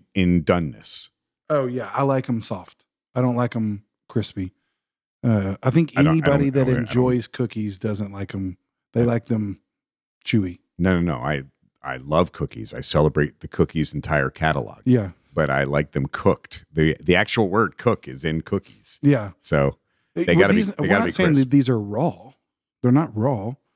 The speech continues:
Speaker 1: Oh, a
Speaker 2: They
Speaker 1: s-,
Speaker 2: are cooked.
Speaker 1: a
Speaker 2: Uh, we
Speaker 1: so-,
Speaker 2: just don't like them overcooked.
Speaker 1: a soft cookie is undone.
Speaker 2: Is heavenly.
Speaker 1: Is
Speaker 2: Yeah.
Speaker 1: not, not
Speaker 2: How
Speaker 1: done.
Speaker 2: do you like your steak?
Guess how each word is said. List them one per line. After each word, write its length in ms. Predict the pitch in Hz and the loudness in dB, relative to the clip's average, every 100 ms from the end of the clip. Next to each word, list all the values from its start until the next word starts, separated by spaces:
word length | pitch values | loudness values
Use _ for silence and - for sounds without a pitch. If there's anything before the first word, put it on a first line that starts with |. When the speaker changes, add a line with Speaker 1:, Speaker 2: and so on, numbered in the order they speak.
| - | -2
Speaker 1:
Oh, 180 | 98 76 | 2 2
a 60 | 65 | 2
Speaker 2:
They 80 | 156 | 2
Speaker 1:
s-, 40 | |
Speaker 2:
are 140 | 185 | 2
cooked. 600 | - - 170 107 - - - | -2 0 0 0 -8 -20 -6
Speaker 1:
a 40 | |
Speaker 2:
Uh, 40 | 87 | 0
we 140 | 139 170 | 4 6
Speaker 1:
so-, 60 | |
Speaker 2:
just 120 | 180 | 4
don't 140 | 170 156 | 0 -4
like 200 | 143 143 | -4 -2
them 220 | 139 123 _ - | -2 -2 _ -2
overcooked. 640 | 147 160 120 101 - 85 - | 0 0 -2 -12 -14 -18 -14
Speaker 1:
a 60 | 73 | -8
soft 580 | - - 117 147 - - | -4 0 2 2 0 -4
cookie 440 | 110 110 80 73 | -2 0 -2 -6
is 320 | 69 71 - - _ _ _ _ _ 87 | -6 -6 -8 -10 _ _ _ _ _ -4
undone. 420 | 87 73 65 62 | -4 -2 -4 0
Speaker 2:
Is 180 | 131 131 | 0 2
heavenly. 560 | 156 120 95 85 - _ _ _ - | 0 -2 -6 -10 -20 _ _ _ -4
Speaker 1:
Is 280 | 80 - | -2 0
Speaker 2:
Yeah. 80 | - | 0
Speaker 1:
not, 220 | 76 80 - - | 0 -2 -8 -6
not 180 | 85 80 | -2 2
Speaker 2:
How 80 | 165 | 2
Speaker 1:
done. 80 | 170 | 2
Speaker 2:
do 40 | |
you 60 | 151 | 2
like 220 | 143 - | 0 -2
your 100 | 120 | -6
steak? 480 | - 160 98 - | -4 -4 -6 -12